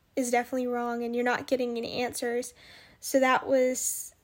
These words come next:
that was hard. And then fifteen, my health progressively kept getting worse, and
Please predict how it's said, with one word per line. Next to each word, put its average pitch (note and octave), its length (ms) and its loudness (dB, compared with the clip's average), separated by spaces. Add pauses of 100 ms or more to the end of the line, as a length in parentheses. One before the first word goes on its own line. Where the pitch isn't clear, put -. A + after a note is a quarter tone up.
(100)
that C#4+ 180 4
was C#4 140 0
hard. B3 320 2
And B3+ 140 0
then B3+ 380 -2
fifteen, C#4+ 500 2
my B3+ 100 2
health B3 380 0
progressively C4+ 760 2
kept C4 280 -4
getting C4 300 0
worse, A#3+ 400 -2
and A#3+ 180 -6